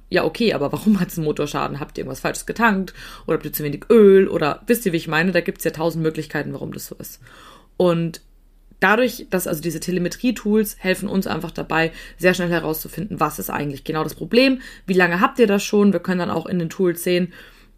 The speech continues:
ähm, ist das Problem schon öfter aufgetreten, habt ihr es vielleicht nur weggeklickt, weil es nur einmal vorgekommen ist? Und gibt's vielleicht noch andere Themen, die darauf schließen, was eigentlich gerade los ist?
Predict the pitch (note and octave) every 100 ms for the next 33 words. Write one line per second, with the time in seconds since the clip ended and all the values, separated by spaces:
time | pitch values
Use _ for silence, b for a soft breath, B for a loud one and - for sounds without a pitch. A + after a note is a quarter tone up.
0 | - E3+ E3 D#3+ - E3 - E3 D#3 -
1 | B3+ - A2 - G3+ - F#3+ F#3 E3+ E3
2 | D3 - D#3+ D#3+ D#3+ F#3+ G3 G3 F3+ E3+
3 | - D3 C#3+ - A3+ G#3+ G#3 F3+ F3 -
4 | E3+ E3+ D#3 - B B B B G3+ A#3
5 | A3 G3+ G3+ G3 G3 - G#3 G3 G3 -
6 | F#3+ F3+ E3+ E3+ E3 D#3+ E3 - F3 E3+
7 | F3 E3 E3 - - D#3+ D3+ D#3 D3 -
8 | C#3+ C3 - - - - -